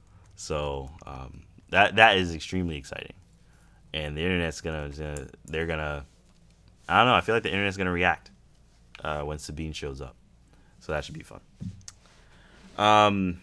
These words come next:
also, just a bit of news as well. The Mandalorian appa-, is apparently the, in, the most, um, in-demand, uh, online, or the most in-demand streaming series,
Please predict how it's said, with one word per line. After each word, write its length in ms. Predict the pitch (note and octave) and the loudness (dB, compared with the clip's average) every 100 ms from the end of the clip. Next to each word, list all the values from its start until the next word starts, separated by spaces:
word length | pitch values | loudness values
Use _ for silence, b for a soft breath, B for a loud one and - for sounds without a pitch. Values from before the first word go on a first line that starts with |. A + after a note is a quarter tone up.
| - | 0
also, 240 | A2 B2+ | 4 4
just 200 | A#2+ A2 | 2 0
a 40 | G#2 | 2
bit 120 | G2+ | 4
of 80 | F#2+ | 4
news 160 | G2 F2 | 2 0
as 140 | D#2+ | 0
well. 260 | F#2 F#2 F2+ | 4 4 4
The 140 | E2 | 0
Mandalorian 840 | D#2+ F#2 F2+ F2+ F2+ F2+ F2 E2 D2+ | 0 0 2 2 2 0 0 -4 -6
appa-, 240 | D2 F2+ | -8 -8
is 100 | D#2 | -6
apparently 420 | D#2+ E2+ F2+ E2+ D#2 | -6 -4 -4 -4 -6
the, 260 | D2+ D2 | -8 -8
in, 220 | - F2 E2 | -6 -6 -4
the 100 | D#2+ | -4
most, 460 | F2 F2+ F2 F#2 - | -2 -2 -4 -8 -8
um, 340 | D#2+ D2+ C#2+ - | -6 -6 -8 -6
in-demand, 680 | F#2+ F2+ E2+ E2+ D#2+ D2 C#2+ - | -4 -2 -2 -4 -6 -10 -16 -12
uh, 180 | C#2+ C2 - | -10 -10 -4
online, 800 | E2+ E2+ D#2+ D#2 D#2+ D2+ D2 - | -2 -2 -2 -4 -6 -8 -12 -12
or 120 | - E2 | -6 -6
the 200 | D#2 E2+ | -4 -4
most 200 | G2+ - | -4 -2
in-demand 420 | G2+ F#2 F2+ E2+ | -2 0 0 -4
streaming 440 | - F#2+ F2+ E2+ | -4 -2 -2 -4
series, 600 | D#2+ F2+ E2 D#2 D2+ D2 | -6 -6 -4 -4 -8 -12